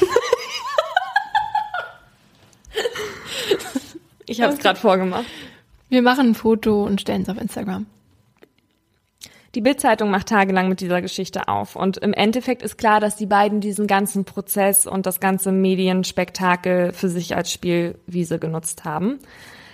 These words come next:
Speaker 1: Beide geben vor Gericht an, dass sie Frank H. mochten. Es hätte aber theoretisch auch jeder andere sein können. Sie haben quasi nur im Auftrag ihres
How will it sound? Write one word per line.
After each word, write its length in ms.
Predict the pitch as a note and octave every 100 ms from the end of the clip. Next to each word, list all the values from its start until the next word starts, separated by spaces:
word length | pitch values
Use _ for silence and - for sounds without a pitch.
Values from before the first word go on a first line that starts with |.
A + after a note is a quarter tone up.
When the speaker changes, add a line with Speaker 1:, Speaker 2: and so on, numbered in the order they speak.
| - -
Speaker 1:
Beide 240 | A3+ B3+
geben 200 | A#3+ A#3+
vor 180 | A#3 A3
Gericht 320 | G#3 A3+ -
an, 180 | G#3+ G#3+
dass 160 | G3 -
sie 100 | G3+
Frank 480 | - F#3+ F#3+ G3 G3+
H. 300 | F3 F3+ - _
mochten. 640 | F#3 F#3 - - - D4 F4+ G4+
Es 140 | - G#3+
hätte 240 | A3 G#3+
aber 380 | - G3 G3 F#3+
theoretisch 420 | - G3+ F#3+ G3 -
auch 80 | F3
jeder 220 | F#3+ D#3+
andere 320 | F3 F#3 F3+
sein 240 | F3 E3+ F3+
können. 260 | G3+ F#3+
Sie 160 | F#3+ F3+
haben 160 | G3
quasi 340 | F#3 F#3+ F#3 F#3+
nur 200 | G3+ -
im 120 | F#3 F#3
Auftrag 460 | F#3 - - F3+ F3+
ihres 400 | G#3 G3 F#3 E3+